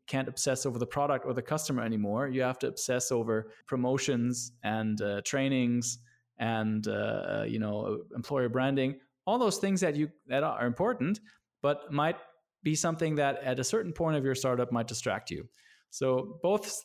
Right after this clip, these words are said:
things, I believe, um, I think the perfect tool out there at the moment is no code and the,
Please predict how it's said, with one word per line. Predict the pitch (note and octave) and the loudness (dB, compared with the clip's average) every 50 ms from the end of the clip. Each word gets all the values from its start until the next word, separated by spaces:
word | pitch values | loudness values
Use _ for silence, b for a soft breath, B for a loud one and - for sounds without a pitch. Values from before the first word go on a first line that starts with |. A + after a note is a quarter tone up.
| _ _ - | _ _ -2
things, | E3 D#3+ D#3+ D#3 D3 | 0 2 2 2 4
I | D3+ C#3+ C#3+ | 4 2 4
believe, | C#3+ C3+ C3+ C3+ C3 C3 C3 C3 B2+ | 4 4 4 4 4 2 2 0 -2
um, | B2 B2 B2 B2 A#2+ A#2 A#2+ A#2+ A#2+ A#2+ - - - - G2 | -2 -2 0 0 0 0 0 -2 -4 -6 -14 -20 -18 -14 -10
I | A#2 C3+ | -8 -8
think | C3+ - C#3+ C3 B2+ | -4 -4 -4 -4 -4
the | - C3 | -6 -6
perfect | - - D#3+ D#3 D#3+ D3 - | -2 -2 -2 0 -2 -4 -4
tool | - - D#3 D3 D3 D3 | -2 0 2 2 2 2
out | C#3 C3 B2+ - | 0 0 -2 0
there | C#3 C3 B2+ | 0 2 2
at | B2+ B2 B2 | 2 0 0
the | - | 0
moment | B2+ B2 B2 B2 B2+ C3 | 0 2 2 0 0 -2
is | C3 A#2+ A#2 | -4 -4 -2
no | B2 C3 C#3 D3+ | 0 0 0 0
code | D#3+ - - D#3 C#3+ C#3+ C#3+ C#3+ C#3+ D3+ - | -2 -2 0 0 2 2 2 2 0 -2 -4
and | B2+ A#2+ A#2 | -4 -2 0
the, | A#2+ A#2+ A#2+ A#2+ | 0 0 -2 -2